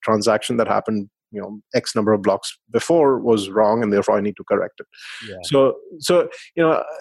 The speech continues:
Speaker 1: like with everything else in the blockchain, you're essentially announcing it to the open wide world, uh, the entire network, that this is what you have and this is what you did.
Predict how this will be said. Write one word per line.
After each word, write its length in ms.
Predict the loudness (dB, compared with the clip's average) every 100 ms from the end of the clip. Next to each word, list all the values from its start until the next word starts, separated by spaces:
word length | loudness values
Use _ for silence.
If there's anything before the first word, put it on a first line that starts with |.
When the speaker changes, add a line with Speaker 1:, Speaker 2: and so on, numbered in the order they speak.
| -2
Speaker 1:
like 300 | 2 2 2
with 140 | 2 2
everything 320 | 2 2 2
else 180 | 2 2
in 80 |
the 80 | 0
blockchain, 400 | 2 2 2 2
you're 220 | 4 2 2
essentially 480 | 0 0 0 2 2
announcing 640 | 4 2 2 0 0 2
it 120 | 2
to 80 | 0
the 320 | 2 4 4 2 _ _ _ _ -2
open 320 | 0 2 4
wide 320 | 4 2 0 2
world, 380 | 4 6 2 -2 -14 -6
uh, 300 | 0 0 0 -4 -8 -2
the 100 | 0
entire 320 | 2 2 2
network, 480 | 2 0 2 2 0 -2
that 260 | -2 0
this 180 | -2 0
is 40 |
what 280 | 0 0 0
you 180 | 0 0 0
have 240 | 0 0
and 140 | 0 0
this 120 | -2
is 60 |
what 180 | -4 -4
you 60 | -4
did. 220 | -2 -2